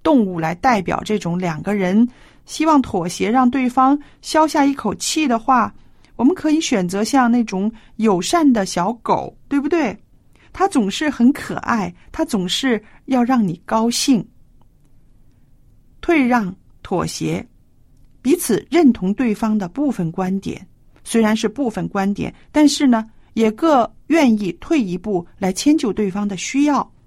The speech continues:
使整个大局呢相安无事，彼此呢也不愿意再争吵。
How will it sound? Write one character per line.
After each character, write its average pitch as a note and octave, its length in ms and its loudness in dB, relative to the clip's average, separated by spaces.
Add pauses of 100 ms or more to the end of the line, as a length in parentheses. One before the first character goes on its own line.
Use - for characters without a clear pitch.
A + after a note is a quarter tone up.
(240)
使 F3 300 -2
整 E3+ 180 -4
个 F#3+ 120 -6
大 C4 320 0
局 D3+ 260 -6
呢 F3 160 -2 (140)
相 A3+ 240 2
安 A3 200 -2
无 E3 200 -6
事， - 360 -4 (220)
彼 F#3+ 160 -4
此 - 240 -6
呢 D#3 220 -8
也 D#3+ 100 -8
不 F3 160 -8
愿 A3 180 0
意 E3+ 60 -4
再 E3+ 180 -4
争 A3 300 2
吵。 - 300 -12